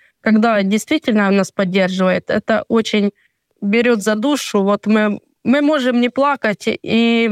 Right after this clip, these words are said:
вообще не моргнуть глазом, когда мы что-то там слышим за наших противников. Но если мы видим вот эту помощь, которая идёт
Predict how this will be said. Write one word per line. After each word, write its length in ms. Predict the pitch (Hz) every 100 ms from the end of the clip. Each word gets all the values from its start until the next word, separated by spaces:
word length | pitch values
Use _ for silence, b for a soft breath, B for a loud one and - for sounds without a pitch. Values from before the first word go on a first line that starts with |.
| 208
вообще 560 | - 208 220 - 262 247
не 320 | 214 202 226
моргнуть 440 | 233 226 214 247 202
глазом, 400 | 233 226 214 196
когда 320 | 202 202 233
мы 100 | 208
что-то 240 | - 214
там 160 | 208 202
слышим 680 | - - 220 220 214 196 190
за 460 | 190 202 196 185 -
наших 420 | 202 208 - 202
противников. 720 | - 208 - 269 202 175 185 - _ _ _ -
Но 220 | 226 240
если 360 | - 226 262 247
мы 140 | 233
видим 360 | 233 269 214 220
вот 180 | 208 220
эту 240 | 226 226
помощь, 440 | - 277 294 254 -
которая 560 | 208 220 202 196 190
идёт 360 | 196 240 214